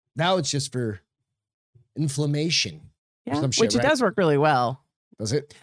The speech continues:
Speaker 2: I took it for about a week and a half, for my, and my knees felt better, but who knows? Could just have been the weather.
Speaker 1: <laughs> Exactly.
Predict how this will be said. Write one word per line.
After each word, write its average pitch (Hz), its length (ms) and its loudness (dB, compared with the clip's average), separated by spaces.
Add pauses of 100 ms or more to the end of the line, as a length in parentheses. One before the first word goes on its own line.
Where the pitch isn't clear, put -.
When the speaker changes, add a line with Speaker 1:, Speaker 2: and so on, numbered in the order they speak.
(120)
Speaker 2:
I 202 40 -4
took 240 180 2
it 247 140 0
for 190 60 2
about 170 200 4
a 151 60 2
week 170 340 -4
and 165 80 -2
a 170 40 0
half, 170 280 -4
for - 80 -10
my, 156 300 -4
and 165 100 -4
my 156 80 -4
knees 175 320 -6
felt 139 180 -6
better, 160 420 -4
but - 220 -4 (160)
who 196 120 0
knows? 143 440 -2 (140)
Could 180 100 -4
just 165 160 -4
have - 60 -12
been 147 120 0
the 131 80 -4
weather. 135 380 -2
Speaker 1:
<laughs> - 800 -18 (260)
Exactly. 185 500 2